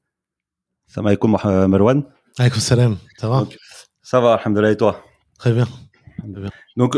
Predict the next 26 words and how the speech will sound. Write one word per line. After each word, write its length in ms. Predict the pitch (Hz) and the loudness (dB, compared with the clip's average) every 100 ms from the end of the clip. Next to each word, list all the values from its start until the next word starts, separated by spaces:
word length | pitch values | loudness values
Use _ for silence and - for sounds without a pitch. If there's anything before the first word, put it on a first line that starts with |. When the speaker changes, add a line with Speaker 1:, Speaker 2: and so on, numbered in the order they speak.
| - | -4
Speaker 1:
je, 380 | 117 98 107 127 | -4 -2 0 0
j'aimerais 260 | 120 120 123 | 2 2 2
juste, 280 | 147 147 131 | 0 0 2
euh, 580 | 123 113 104 92 90 | 4 4 2 0 -6
préciser 460 | 92 - 92 104 107 | -10 -8 -4 -2 -2
pour 160 | 104 90 | 0 -2
les, 160 | 92 | 0
euh, 560 | 87 87 87 87 87 90 - | -2 -2 -6 -10 -10 -12 -14
pour 120 | 98 | -16
ceux 120 | 95 | -2
qui 80 | 98 | 2
nous 180 | 90 95 | 4 2
écoutent, 400 | 120 156 - _ _ _ _ - - 90 | 2 -2 -4 _ _ _ _ -20 -10 -4
euh, 520 | 98 95 95 92 92 | 0 4 4 2 0
qu'aujourd'hui 380 | 120 110 123 127 | 2 2 4 4
on 60 | |
lance 200 | 117 107 | 4 2
la, 220 | 101 92 | 2 2
la, 240 | 90 90 80 | 0 0 0
la 140 | 98 | 0
vidéo, 420 | 95 104 110 131 170 | 2 4 4 4 0
donc 220 | 101 87 | -4 -2
c'est 80 | 98 | -2
une 80 | |
première. 480 | - 98 107 147 - _ _ _ _ _ 92 | 0 2 2 2 -2 _ _ _ _ _ -6
Euh, 800 | 90 90 87 85 80 73 73 | -2 -2 -2 -2 -4 -8 -10